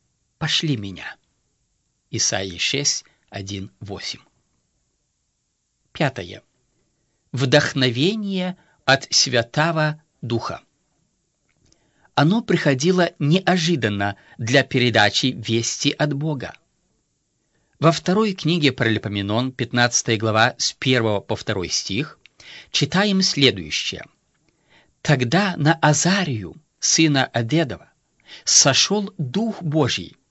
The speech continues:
И вышел он навстречу Асе и сказал ему: "Послушайте меня, Аса и весь Иуда и Вениамин.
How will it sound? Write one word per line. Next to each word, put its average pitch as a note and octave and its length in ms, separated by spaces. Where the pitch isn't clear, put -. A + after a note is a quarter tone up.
И B2 120
вышел C3 440
он B2+ 280
навстречу C3 720
Асе C#3 540
и D3 260
сказал D3+ 540
ему: F2+ 340
"Послушайте D#3+ 720
меня, G#2+ 400
Аса D3 600
и C#3+ 120
весь C#3 420
Иуда C3 460
и B2+ 220
Вениамин. A2+ 680